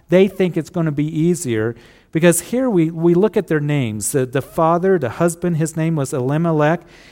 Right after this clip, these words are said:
His name means, "God is my king."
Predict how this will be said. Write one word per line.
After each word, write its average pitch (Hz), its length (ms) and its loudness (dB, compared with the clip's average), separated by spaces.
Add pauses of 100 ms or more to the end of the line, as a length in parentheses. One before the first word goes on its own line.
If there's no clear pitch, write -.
His 208 280 4
name 185 400 0
means, 147 460 0
"God 156 340 2
is 160 200 -2
my 151 180 -2
king." 110 600 -2